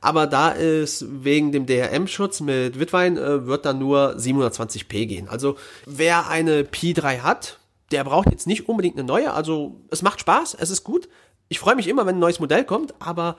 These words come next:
ihr habt definitiv keinen Zwang zu sagen, ihr braucht jetzt unbedingt die neue. Wer aber eine neue kaufen will, der kann sein bestehendes Equipment mit Net-, mit Netzadapter,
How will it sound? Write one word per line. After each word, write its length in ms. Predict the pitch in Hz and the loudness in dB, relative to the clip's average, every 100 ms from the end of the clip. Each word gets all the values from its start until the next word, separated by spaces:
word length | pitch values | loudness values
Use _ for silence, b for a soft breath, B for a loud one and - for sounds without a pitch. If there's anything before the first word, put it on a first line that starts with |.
| - | 0
ihr 160 | 170 | 0
habt 160 | 175 214 | 0 -2
definitiv 440 | 214 226 208 175 | -4 -2 -4 -6
keinen 260 | - 160 190 | -4 -2 -2
Zwang 260 | - 156 175 | 0 0 0
zu 100 | 160 | -2
sagen, 160 | 151 | 0
ihr 120 | 147 143 | 0 0
braucht 260 | 123 160 | 0 -2
jetzt 140 | 147 - | -4 -4
unbedingt 420 | 160 151 143 143 | 0 2 2 0
die 80 | 135 | -2
neue. 280 | 107 104 104 | 0 -2 -4
Wer 260 | 113 160 | 0 2
aber 140 | 156 175 | 2 0
eine 100 | 156 | 0
neue 200 | 147 123 | -2 -4
kaufen 380 | 156 180 247 | -2 -4 -2
will, 180 | 233 233 | 0 0
der 160 | 208 156 | 0 -2
kann 200 | 160 170 | 0 0
sein 180 | 165 147 | 2 0
bestehendes 420 | 131 147 147 127 | 0 0 2 0
Equipment 680 | 113 151 156 160 151 139 | 0 -2 2 0 0 -2
mit 340 | 131 123 120 123 | -2 0 0 -2
Net-, 320 | 117 143 139 | -4 -2 -4
mit 220 | 135 120 | -8 -6
Netzadapter, 760 | 131 156 143 143 131 - 143 | -6 -4 -2 -2 -2 0 0